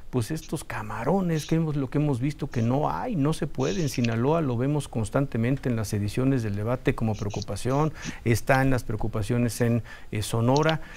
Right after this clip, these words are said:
Eh, Luis, si quieres comentamos hoy el tema de la sequía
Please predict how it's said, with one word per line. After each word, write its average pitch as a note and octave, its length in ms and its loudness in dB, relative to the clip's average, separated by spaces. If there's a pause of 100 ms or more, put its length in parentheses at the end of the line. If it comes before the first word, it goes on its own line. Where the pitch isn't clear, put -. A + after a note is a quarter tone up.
(140)
Eh, G#2+ 140 2
Luis, C#3 340 2 (140)
si - 180 -2
quieres C3 280 4
comentamos B2 520 2
hoy C3 140 4
el G#2 120 0
tema B2 240 4
de A2 60 0
la G#2 100 0
sequía C3+ 500 2